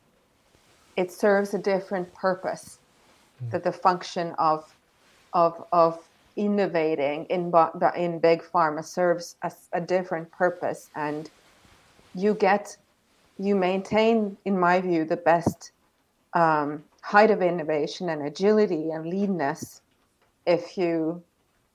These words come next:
Speaker 1: if you are very mindful about, um, selecting the best ideas, and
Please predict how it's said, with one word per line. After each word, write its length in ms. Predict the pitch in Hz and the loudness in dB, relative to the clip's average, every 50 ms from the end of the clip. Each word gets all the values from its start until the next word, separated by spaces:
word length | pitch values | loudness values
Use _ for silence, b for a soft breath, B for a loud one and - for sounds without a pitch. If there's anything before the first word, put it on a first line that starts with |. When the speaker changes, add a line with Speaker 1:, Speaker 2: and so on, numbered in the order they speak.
| _ _ _ _ _ _ _ _ _ _ _ _ _ _ _ _ _ _ - | _ _ _ _ _ _ _ _ _ _ _ _ _ _ _ _ _ _ -12
Speaker 1:
if 360 | - - - 185 - - - | -8 -8 -8 -8 -10 -10 -4
you 600 | 190 180 175 165 160 156 156 156 147 147 147 151 - - | -2 0 2 2 2 2 0 0 -2 -4 -6 -8 -6 0
are 180 | - 170 160 165 | 2 2 4 4
very 260 | 170 202 208 208 202 | 4 4 4 4 2
mindful 640 | 196 185 170 165 170 180 180 175 - 170 160 147 151 | 2 0 0 0 0 -2 -4 -6 -4 -4 -2 0 0
about, 640 | 165 160 156 151 143 147 151 165 165 - - - - - | 0 0 0 0 2 2 2 2 0 -4 -12 -20 -12 -6
um, 340 | - 156 147 147 147 151 160 | -4 -2 -2 -2 -2 -4 -6
selecting 640 | - - 208 190 170 170 165 165 - - 202 180 175 | -6 -2 0 4 4 4 4 2 -2 -10 -8 -8 -6
the 80 | 165 160 | -6 -2
best 380 | 160 170 160 165 165 - _ - | 2 2 2 2 0 -6 _ -6
ideas, 600 | 151 151 151 156 170 165 151 143 160 165 - - - | -4 -4 -4 -2 0 2 2 2 0 -2 -6 -10 -8
and 360 | 139 147 135 147 151 151 | -6 -6 -6 -6 -8 -10